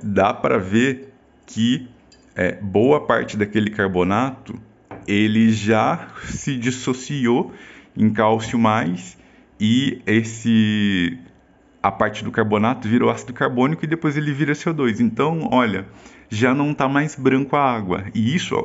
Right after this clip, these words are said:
ocorre durante a fermentação. Conforme ali vai gerando ácidos, esse carbonato no meio, ele acaba neutralizando alguns ácidos e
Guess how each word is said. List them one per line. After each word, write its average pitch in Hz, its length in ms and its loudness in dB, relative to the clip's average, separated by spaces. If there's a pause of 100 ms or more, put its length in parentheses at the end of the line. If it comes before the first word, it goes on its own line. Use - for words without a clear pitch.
ocorre 117 520 0
durante 131 420 0
a - 20 -2
fermentação. 151 720 -4 (400)
Conforme 117 560 2
ali 117 320 2 (400)
vai 104 280 0
gerando 113 440 2
ácidos, 104 640 -2
esse 123 240 -2
carbonato 104 640 0
no 92 60 0
meio, 120 360 2
ele 98 120 -2
acaba 117 280 0
neutralizando 135 720 2
alguns 139 300 0
ácidos 117 460 0
e 156 260 -2